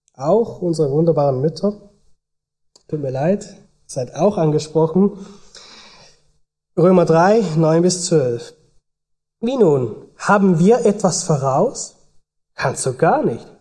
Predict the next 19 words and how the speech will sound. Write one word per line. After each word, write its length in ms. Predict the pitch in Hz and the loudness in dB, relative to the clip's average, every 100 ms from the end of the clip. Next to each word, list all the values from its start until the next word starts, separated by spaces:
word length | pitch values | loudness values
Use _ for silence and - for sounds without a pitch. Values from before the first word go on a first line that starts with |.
| _ - - - | _ -20 -6 2
Denn 140 | 196 | 4
wir 100 | 220 | 4
haben 160 | 302 269 | 4 2
ja 100 | 226 | 2
vorhin 360 | 226 254 247 | 4 6 4
sowohl 240 | 180 180 170 | 2 2 2
die 100 | 156 | 2
Juden 380 | 190 277 311 | 2 2 2
als 180 | 233 185 | 2 2
auch 180 | 175 - | 0 0
Griechen 360 | 202 254 226 180 | -2 -2 -2 0
beschuldigt, 720 | 165 - 190 214 226 - - _ _ - | 0 2 2 4 2 -2 -14 _ _ -4
dass 180 | 170 165 | -2 0
sie 180 | 180 | -2
alle 300 | 180 226 269 | 2 4 4
unter 160 | 226 202 | 4 4
der 140 | 196 | 2
Sünde 360 | 190 196 160 135 | 2 0 0 0
sind. 380 | 123 117 107 | -4 -8 -10